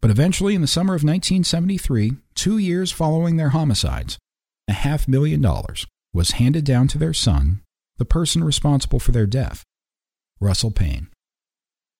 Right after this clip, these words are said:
By nineteen seventy-four, Payne's sentence of hard labor had somehow translated into a hotel desk job at the Holiday Inn in Casper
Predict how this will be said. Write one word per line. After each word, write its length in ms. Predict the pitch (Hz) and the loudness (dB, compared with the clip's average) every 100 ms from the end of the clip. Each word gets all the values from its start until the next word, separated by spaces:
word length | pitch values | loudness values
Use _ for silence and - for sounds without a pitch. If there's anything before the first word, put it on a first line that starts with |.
| _ _ _ _ _ _ _ _ _ _ _ _ _ _ _ _ _ _ _ _ _ _ _ _ _ _ _ | _ _ _ _ _ _ _ _ _ _ _ _ _ _ _ _ _ _ _ _ _ _ _ _ _ _ _
By 140 | 123 | 2
nineteen 440 | 131 139 135 151 139 | 4 4 4 4 4
seventy-four, 840 | - 135 127 110 - 170 135 139 156 - _ | 4 4 4 2 0 0 2 0 -4 -12 _
Payne's 380 | - 147 151 143 | 0 2 2 0
sentence 380 | - - 156 143 | -2 -2 -2 -2
of 120 | 131 | 0
hard 220 | 151 151 | 0 2
labor 360 | 123 135 156 165 | 2 2 0 2
had 160 | 139 120 | 2 2
somehow 400 | 214 214 156 123 | 2 4 4 4
translated 680 | - 123 110 104 123 180 | 4 4 2 2 0 0
into 340 | 139 131 - 120 | 0 2 2 2
a 40 | |
hotel 480 | 113 170 196 185 170 | 2 0 0 0 -2
desk 400 | 135 156 - - | 0 0 0 -4
job 380 | 101 85 71 90 | 0 0 2 0
at 80 | - | 0
the 120 | 117 | 2
Holiday 520 | 113 135 151 143 113 | 2 2 2 2 4
Inn 100 | 95 | 4
in 120 | 107 | 4
Casper 540 | 113 196 175 - - | 2 0 0 0 -2